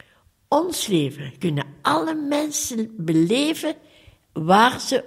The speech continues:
en hoe ze ook zijn. Dat hoeft geen onderwijs, dat hoeft... Dat hoeft, allee, als uw roeping daar niet ligt,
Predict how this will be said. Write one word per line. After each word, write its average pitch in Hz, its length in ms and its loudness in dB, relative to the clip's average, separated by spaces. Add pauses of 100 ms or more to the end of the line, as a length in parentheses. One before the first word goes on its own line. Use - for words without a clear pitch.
(100)
en 160 200 2
hoe 220 220 0
ze - 220 -6
ook 247 360 -4
zijn. 165 400 -4 (600)
Dat 151 160 -10
hoeft 190 340 -6
geen 294 260 -4
onderwijs, 247 520 -4
dat 160 100 -4
hoeft... 190 280 -4 (300)
Dat 185 200 4
hoeft, - 320 -2 (320)
allee, 185 320 2 (180)
als 175 200 0
uw 175 160 2
roeping 196 420 0
daar 175 280 6
niet 160 200 4
ligt, 277 400 0